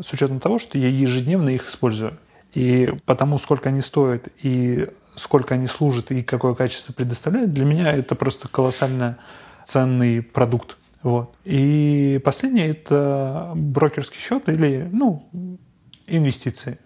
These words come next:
З-, скачал себе приложение по инвестициям и периодически настроил так, чтобы туда отправлять какую-то часть денег,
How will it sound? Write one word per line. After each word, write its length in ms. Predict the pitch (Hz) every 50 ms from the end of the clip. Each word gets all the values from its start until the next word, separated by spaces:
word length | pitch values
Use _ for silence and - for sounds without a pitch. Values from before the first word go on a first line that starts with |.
| - -
З-, 200 | 233 226 220 196
скачал 360 | 156 - - 190 - - 147 131
себе 140 | - 147
приложение 480 | 135 - 151 151 151 160 185 175 175 170
по 140 | 170 - 180
инвестициям 760 | 180 185 214 226 - - - 359 - - - 165 151 147 147 - - - - - - - - - _ _ _
и 200 | - 202 214 196
периодически 920 | 170 - 143 139 147 160 170 214 220 - - - - - - 139 131 127 127
настроил 580 | 127 131 127 - - - - 165 175 156 139
так, 200 | 131 - 170 160
чтобы 600 | - - - 135 123 123 123 120 123 139 143 - - - -
туда 240 | - 131 127 139 139
отправлять 480 | 127 - - 127 127 139 147 139 - -
какую-то 440 | - 120 - - 123 123 - -
часть 280 | 113 - 127 120 113 113
денег, 420 | 120 120 131 151 147 139 - -